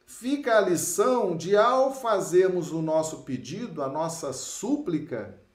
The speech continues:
com o olhar, que nós saibamos pedir alguma coisa,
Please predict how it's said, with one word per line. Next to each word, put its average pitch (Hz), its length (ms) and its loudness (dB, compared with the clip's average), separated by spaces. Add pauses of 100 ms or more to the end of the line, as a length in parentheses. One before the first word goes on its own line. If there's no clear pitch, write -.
(580)
com 151 220 -4
o 143 40 2
olhar, 139 640 -2 (1300)
que 196 80 -2
nós 226 220 -2
saibamos 220 1040 -2 (400)
pedir 247 340 -6
alguma 254 400 -4
coisa, 226 560 -6